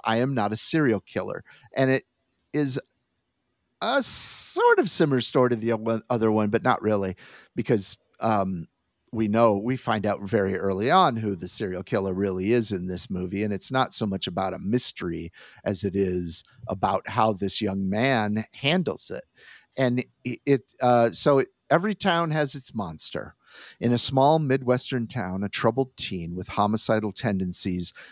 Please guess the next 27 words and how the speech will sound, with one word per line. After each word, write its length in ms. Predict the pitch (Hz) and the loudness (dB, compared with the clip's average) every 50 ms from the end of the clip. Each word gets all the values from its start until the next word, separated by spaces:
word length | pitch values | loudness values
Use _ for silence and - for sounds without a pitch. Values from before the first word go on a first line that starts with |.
| - - | -8 -2
must 300 | 113 135 151 - - - | 0 0 0 0 -2 -4
hunt 240 | - - 165 196 - _ _ | -2 -2 -2 -2 -4 _ _
down 340 | - 131 131 131 131 135 131 - | -4 -2 -2 0 0 -2 -2 -4
and 120 | 135 131 | -4 -4
destroy 600 | 127 117 - - - - 120 110 104 101 95 95 - - | -4 -2 -4 -4 -2 0 2 2 4 2 2 0 -2 -4
a 80 | 120 | -6
supernatural 720 | - - - 123 - - 135 120 120 117 113 - - 120 - _ | -4 -2 -2 0 0 0 0 2 2 0 0 0 -2 -2 -2 _
killer 480 | - - 131 113 95 90 80 76 78 - _ - - - _ | -4 -2 0 0 0 -2 -4 -8 -10 -14 _ -20 -20 -12 _
while 160 | - 107 104 - | 0 2 2 0
keeping 380 | - - - - - 127 117 | 0 -4 -4 -4 -2 0 0
his 200 | 113 110 101 - - - | 2 0 0 -2 -2 0
own 340 | 143 156 151 143 117 98 95 - - | 2 2 4 2 2 0 -2 -4 -4
inner 280 | 117 107 98 92 90 | -4 -2 -2 -2 -4
de-, 300 | 82 - 104 104 101 - - - | -4 -2 -2 -2 -2 -4 -6 -8
demons 580 | 107 107 104 98 87 85 87 85 80 - - - _ - | -4 -2 -2 -2 -2 -2 -4 -6 -8 -10 -12 -10 _ -4
at 200 | 98 - - - | -4 -4 -4 -2
bay. 360 | - 92 80 73 71 - - _ - - - - - _ - | -4 -4 -4 -4 -8 -16 -20 _ -20 -20 -20 -20 -20 _ -2
Now, 260 | 143 151 147 143 - _ _ _ _ _ _ _ _ _ - | 2 2 2 2 0 _ _ _ _ _ _ _ _ _ 0
unfortunately, 840 | 160 165 - - 208 226 214 - - 180 127 - _ - 139 131 - - | 0 0 0 2 2 2 2 0 -4 -8 -8 -8 _ -2 -2 -2 -2 0
I 80 | - 151 | -2 -2
don't 320 | 139 127 170 170 - - | 0 2 0 0 0 -4
think 300 | - - 190 165 131 - | -4 -2 -2 -2 -2 -2
we 80 | 143 135 | -2 -2
should 180 | - - 123 | -2 -4 -2
get 220 | 110 131 - - - | 0 0 0 0 -2
too 180 | - - 151 | -2 -2 -2
far 480 | 135 - - 147 135 135 131 131 127 - | 0 2 4 6 6 6 6 4 2 0